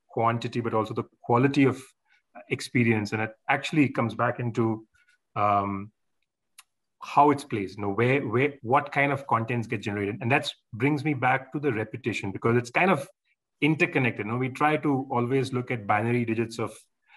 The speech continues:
measurements, but then we kind of dig deep. You know,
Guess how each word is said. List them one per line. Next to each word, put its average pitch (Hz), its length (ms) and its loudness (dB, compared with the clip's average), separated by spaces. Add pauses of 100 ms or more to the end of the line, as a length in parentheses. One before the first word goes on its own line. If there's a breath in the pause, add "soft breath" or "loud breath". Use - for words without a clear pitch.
(200 soft breath)
measurements, 120 480 2
but 113 200 0
then 131 180 2
we 131 340 0 (100)
kind 143 140 0
of 117 220 -4
dig 110 240 -2
deep. 117 220 2 (1000)
You 85 100 -6
know, 101 60 -8